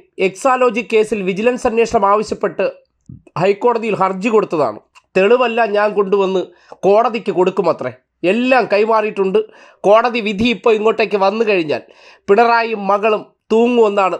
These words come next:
തള്ളിവിട്ടത്. കേട്ടപ്പോൾ കോൺഗ്രസ്സുകാരെല്ലാം രോമാഞ്ച കഞ്ചുകിതരായിരിക്കുകയായിരുന്നു. നേരത്തെ മൂവാറ്റുപുഴ വിജിലൻസ് കോടതി എടുത്ത് തോട്ടിലെറിഞ്ഞ കേസാണ്.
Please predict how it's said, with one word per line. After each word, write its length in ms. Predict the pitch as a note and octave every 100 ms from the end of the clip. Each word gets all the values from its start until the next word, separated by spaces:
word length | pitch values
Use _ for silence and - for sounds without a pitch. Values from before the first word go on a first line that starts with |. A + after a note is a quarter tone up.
| -
തള്ളിവിട്ടത്. 580 | F3+ G3 D#3+ C#3 B2 A2+ _ _ _
കേട്ടപ്പോൾ 480 | F#3 F#3+ A3+ G#3+ G#3+ - _ _ _ G3+
കോൺഗ്രസ്സുകാരെല്ലാം 960 | A3+ A#3 B3 A#3+ A3+ G#3+ G#3 G3+ F#3+ - E3+ G3+
രോമാഞ്ച 480 | A3 A#3 A#3 G3+ G#3+ G#3
കഞ്ചുകിതരായിരിക്കുകയായിരുന്നു. 1300 | G3 F#3+ G#3 G3+ G3 F#3 E3+ D#3 D#3 D3+ A#2+ G#2+ G#2 _ _ -
നേരത്തെ 340 | D#3+ G3+ G#3+ G#3
മൂവാറ്റുപുഴ 580 | F#3+ A3 A#3 A#3 A3 G#3
വിജിലൻസ് 320 | F#3 A3+ A3 G#3+
കോടതി 240 | G#3+ G#3 G3+
എടുത്ത് 200 | G3 F#3
തോട്ടിലെറിഞ്ഞ 540 | F#3+ G3+ G#3 G3+ F3+ E3+ E3+
കേസാണ്. 380 | E3+ E3 C3